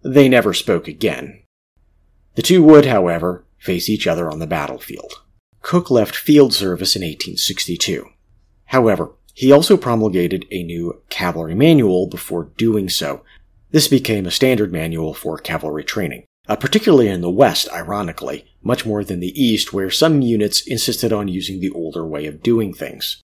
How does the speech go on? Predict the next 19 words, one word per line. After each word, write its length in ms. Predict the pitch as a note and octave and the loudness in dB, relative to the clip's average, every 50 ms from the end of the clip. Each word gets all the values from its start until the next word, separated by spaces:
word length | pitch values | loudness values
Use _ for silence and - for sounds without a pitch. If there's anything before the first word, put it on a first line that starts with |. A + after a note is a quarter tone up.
| _ _ _ | _ _ _
Principally, 640 | - - F#3+ F3+ - - - F#2+ F#2 F#2+ G2+ - - | -2 0 2 2 2 0 -2 -2 -2 -2 -2 -4 -6
as 380 | - - D2 D2 D2 - - - | -6 -6 -4 -4 -4 -6 -8 -8
most 200 | F#2 F2+ E2+ - | -8 -6 -4 -4
Civil 220 | - G2 E2+ E2+ | -4 -4 -4 -6
War 140 | - E2+ D#2+ | -6 -6 -6
manuals 600 | D#2+ D#2+ D#2+ D#2+ D#2+ D#2 D2 D#2 D3 - - - - | -6 -6 -8 -8 -8 -10 -10 -6 -4 -4 -4 -2 -2
are, 400 | C#3+ C3 B2 G2+ D#2+ D#2 - - _ - | -2 0 0 0 0 -2 -4 -10 _ -8
the 100 | A#2 A2 | -8 -2
text 320 | - D3 D#3 - - - | -2 0 0 0 -2 -2
details 680 | A#2+ A#2+ A2 - - G#2+ G2+ G2+ G2 F#2+ - - - _ _ | -4 -4 -4 -4 -4 -2 -2 -2 -2 -4 -6 -10 -12 _ _
the 220 | - A2 G#2+ G#2 | -6 -2 0 0
exact 400 | G#2 F#2+ F#2+ G#2 F#2 E2 E2+ - - - | 0 -2 -2 -4 -4 -4 -6 -8 -8 -6
organization 800 | A#2 G2+ F#2+ - G#2 G2 G2+ G2+ - D#3 D#3 D3 - - C3 | -6 -6 -4 -6 -6 -6 0 4 6 6 6 6 4 2 0
and 120 | A2 F#2+ E2+ | -2 -2 -4
formation 840 | - - - A2+ G2+ F#2+ G#2 A#2+ C#3 C3+ A2 - - F#2+ E2+ F2 F#2 - _ _ _ _ | -6 -4 -4 -2 -2 0 2 4 4 4 2 0 -2 -4 -6 -8 -10 -14 _ _ _ _
of 160 | G#2 G#2+ - | -8 -8 -6
troops 600 | - - - F#2 F2 E2+ - - - - - _ - | -8 -8 -6 -6 -6 -6 -6 -8 -8 -8 -10 _ -8
in 300 | A2+ G#2 G2 F#2 F#2 F2 | -6 -6 -4 -6 -6 -6
battle. 440 | - - D#2+ D2+ - - - - | -6 -6 -6 -8 -8 -12 -16 -20